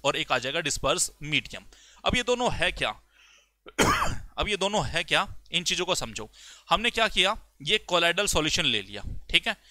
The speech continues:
एक कोलाइडल सॉल्यूशन हमने यहाँ पे ले लिया, ये कोलाइडल का सॉल्यूशन बनाया। आप इस तरीके से मान सकते हो कि हमने क्या किया, वाटर लिया, वाटर लिया और प्लस सैंड, water and sand हमने क्या यहाँ पे लेने का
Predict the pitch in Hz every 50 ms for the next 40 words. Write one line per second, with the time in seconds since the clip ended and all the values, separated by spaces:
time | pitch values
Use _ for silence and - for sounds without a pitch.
0 | - - - - - 170 190 - - 175 156 156 160 180 196 - - 156 143 156
1 | - - 147 - 160 160 165 160 131 135 143 165 143 123 120 120 117 127 147 196
2 | - - _ _ _ - 139 147 - 147 139 135 135 151 160 180 160 - 170 151
3 | - 143 135 135 - 160 147 139 127 131 127 151 185 - - - - - _ -
4 | 135 139 147 151 - 160 160 160 160 143 - - - - 165 156 - 196 185 175
5 | - 185 185 180 151 135 139 160 151 - 160 - - 156 139 165 214 - - -
6 | _ _ _ _ _ _ _ _ _ _ _ _ _ _ _ _ - - 190 170
7 | 180 180 147 151 151 165 190 - 196 185 170 - 170 165 185 208 - - - -
8 | - _ - 135 131 147 143 - 190 185 190 180 185 202 214 - - - - -
9 | - - - - - - _ _ _ _ _ _ _ _ _ _ _ _ _ _
10 | _ _ _ _ 131 123 131 147 143 - 175 175 180 180 175 190 196 196 - -
11 | - - - - - - 151 160 - - 165 185 190 - - - 151 120 107 101
12 | - - - - - _ _ _ _ _ _ _ _ - 131 147 160 156 - 190
13 | 175 - 156 170 160 - - - 117 101 208 - - - - - - 143 160 170
14 | 156 - 160 143 143 113 120 117 - 139 123 110 110 117 110 151 185 240